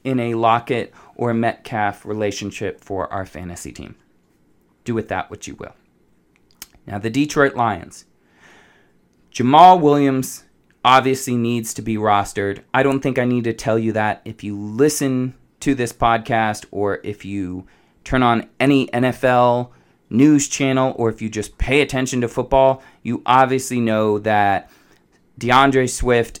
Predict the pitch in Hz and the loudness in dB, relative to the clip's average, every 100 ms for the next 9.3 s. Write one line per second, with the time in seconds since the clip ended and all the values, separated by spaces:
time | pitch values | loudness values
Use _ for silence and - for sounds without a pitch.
0 | - 101 - 147 147 139 - - _ - | -6 -6 -4 -2 0 0 -4 -20 _ -8
1 | - - 143 139 147 135 127 120 131 120 | -8 -4 -4 -2 0 0 -2 -4 -6 -2
2 | 123 117 113 110 113 110 110 131 127 139 | 0 0 -2 -4 -6 -4 2 4 6 6
3 | 139 123 117 117 113 110 107 - 131 123 | 4 2 -2 -4 -2 -2 -2 0 0 0
4 | 123 120 135 143 - 117 117 - - _ | -4 0 2 2 0 -4 -4 -8 -20 _
5 | 110 110 - 143 139 127 127 123 - 117 | -6 -6 0 2 2 2 2 2 0 -4
6 | 123 123 120 127 117 113 113 110 107 113 | -2 -2 -2 -2 0 2 0 0 -6 -6
7 | 110 107 101 - 85 78 - - - 143 | -2 -2 -2 -6 -10 -12 -18 -20 0 6
8 | 165 - 139 123 131 123 120 123 113 113 | 6 6 2 2 2 2 0 -4 -4 -4
9 | 113 104 80 | -4 -8 -8